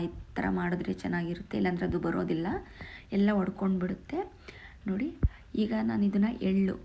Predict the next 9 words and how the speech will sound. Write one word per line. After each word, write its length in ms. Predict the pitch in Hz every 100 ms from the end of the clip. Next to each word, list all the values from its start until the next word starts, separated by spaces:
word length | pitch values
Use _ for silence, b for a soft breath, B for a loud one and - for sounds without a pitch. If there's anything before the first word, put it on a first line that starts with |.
| B B B B -
ಎಲ್ಲ 180 | - 202 202
ಗ್ಲಾಸಿಗೆ 420 | 190 190 202 214
ತುಂಬಿ 320 | 196 180 214
ಈ 120 | 254
ಥರ 180 | - 180 185 185 185 190 - - B B B B
ಹಚ್ಚೊಯ್ತಾ 520 | 202 202 - 196 196
ಇದ್ದೀವಿ. 380 | 180 180 180 - - - - B B B
ಇದೇ 300 | 214 220 277
ರೀತಿನೇ 500 | 302 247 247 208 277